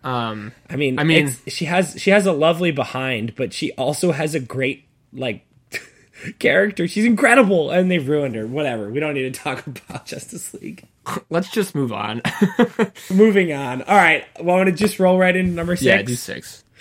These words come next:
Speaker 2: All right, number six. I know this is one that you love. You and I actually experienced this together for the first time, so I'm certain that you had goosebumps, and I know I did too.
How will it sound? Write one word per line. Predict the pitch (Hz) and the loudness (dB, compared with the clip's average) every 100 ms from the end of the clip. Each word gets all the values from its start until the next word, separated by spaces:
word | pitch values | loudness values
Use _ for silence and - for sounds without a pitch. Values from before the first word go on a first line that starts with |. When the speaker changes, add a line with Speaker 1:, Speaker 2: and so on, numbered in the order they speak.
| - - - _ - | -20 -20 -20 _ 0
Speaker 2:
All | 170 | 2
right, | 143 135 | 4 2
number | 190 220 | 2 2
six. | - 175 185 | 4 4 4
I | 175 | 2
know | 185 | 4
this | 214 202 | 2 0
is | 170 | -4
one | 147 165 | -4 -2
that | 151 131 | -2 0
you | 151 143 | 0 0
love. | 135 127 123 165 | 0 0 0 2
You | 302 | 4
and | 262 | 4
I | 233 233 | 4 4
actually | 190 - 165 | 2 0 -4
experienced | 143 - - 254 294 208 - - | -4 -6 -2 0 4 2 0 -2
this | 160 - | -4 -4
together | 151 135 156 277 190 | -8 -4 -2 0 -2
for | - | -4
the | 127 | -8
first | 117 - 147 139 - | -8 -6 -6 -6 -6
time, | 143 147 131 117 113 _ _ _ | -8 -6 -6 -6 -10 _ _ _
so | - 156 | -4 -2
I'm | 156 | 0
certain | 135 - - - 196 - 127 110 | -4 -8 -2 2 2 2 -4 -6
that | 120 113 | -6 -6
you | 123 131 | -2 -2
had | 120 113 113 | -2 -6 -6
goosebumps, | 127 113 117 110 101 | -8 -6 -8 -8 -8
and | 113 | -6
I | |
know | 123 120 | -6 -4
I | 117 110 | -4 -4
did | 107 95 | -4 -8
too. | - 113 98 98 | -8 -8 -8 -10